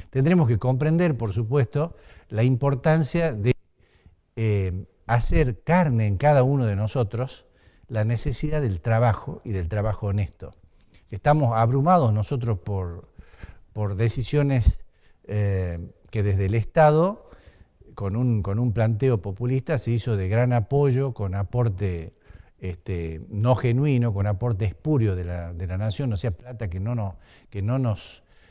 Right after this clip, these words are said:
eh, no nos correspondía, no era propia, digamos, por, por financiación externa, por financiación interna, con generación de moneda estu-, espuria, por alguna de esas cosas, nosotros pudimos incorporar tres millones de jubilados que nunca aportaron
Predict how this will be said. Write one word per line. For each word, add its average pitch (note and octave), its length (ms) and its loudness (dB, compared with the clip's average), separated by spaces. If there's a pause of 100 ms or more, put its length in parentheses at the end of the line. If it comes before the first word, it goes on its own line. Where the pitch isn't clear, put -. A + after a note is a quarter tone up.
(200)
eh, G#2+ 220 -6
no A#2 100 0
nos C3 140 0
correspondía, C3 560 0
no C3+ 80 2
era A2+ 200 0
propia, A2+ 440 2
digamos, F2+ 400 -4 (440)
por, G2+ 300 -20 (440)
por G2+ 340 -2
financiación B2+ 720 0
externa, C#3 600 0
por G2+ 160 -4
financiación A2+ 560 -2
interna, C3 640 -2 (420)
con F#2+ 160 -6
generación A#2+ 500 2
de G#2+ 100 0
moneda A#2+ 260 2
estu-, C#3+ 360 -2
espuria, B2 560 0 (280)
por A#2 200 -4 (220)
alguna E3 320 2
de C#3 80 4
esas B2+ 240 -2
cosas, E3+ 520 -2 (340)
nosotros A#2+ 360 0
pudimos A#2+ 440 2
incorporar B2 600 -2
tres F3 220 4
millones C#3+ 360 0
de G#2 40 -2
jubilados B2 380 0
que A2+ 100 -6
nunca B2 300 0
aportaron C#3 640 -2